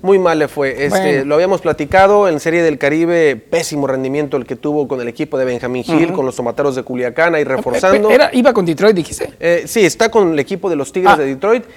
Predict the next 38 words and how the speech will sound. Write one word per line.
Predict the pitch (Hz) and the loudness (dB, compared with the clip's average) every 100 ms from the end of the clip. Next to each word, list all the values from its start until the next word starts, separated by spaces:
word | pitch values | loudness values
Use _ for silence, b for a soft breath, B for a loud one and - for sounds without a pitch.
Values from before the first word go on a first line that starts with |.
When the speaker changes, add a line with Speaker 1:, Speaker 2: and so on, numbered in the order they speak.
| B | B
Speaker 2:
sí. | - | 0
Speaker 1:
Y | 196 | 2
el | |
equipo | 190 220 214 | 2 -2 2
de | 240 | 4
los | 220 - | 4 2
Tigres | 220 226 | 2 2
de | 214 | 2
Detroit, | 208 190 214 233 B B | 0 0 0 0 B B
al | - 160 | -4 -2
igual | 160 185 | 0 0
que | 180 | 0
otros | 190 202 196 | 0 0 -2
catorce | 160 - 190 180 | -4 -2 -4 -4
equipos | 170 196 180 151 | -6 -6 -4 -2
de | |
Grandes | 156 180 190 | 0 0 0
Ligas, | 175 175 190 180 B | -2 -2 -2 -6 B
es, | - 151 - | -6 -6 -6
entrenan | - 160 151 185 240 247 165 | -6 -4 -2 0 2 2 -2
en | 160 151 | -4 -4
Florida | 147 143 165 202 233 226 - | -2 -2 0 0 -2 -4 -12
y | 160 170 | -4 -4
otros | 175 170 | -2 -4
quince | - 240 208 | -4 -4 -4
equipos | 175 185 196 180 | -6 -6 -6 -6
entrenan | 151 143 151 156 151 | -6 -6 -4 -4 -6
en | 156 | -6
Arizona. | 147 147 131 190 156 | -6 -6 -6 -6 -6
¿Por | 123 160 156 | -4 -2 0
Speaker 2:
Ujú. | 165 | 0
Speaker 1:
qué | 202 | -2
en | 214 | -2
estos | 202 202 175 | -4 -4 -4
dos | 156 143 | -6 -8
estados? | 147 - 185 156 127 | -8 -2 0 0 -4
Porque | 139 131 131 | -8 -8 -8
son, | 151 165 165 | -4 -4 -6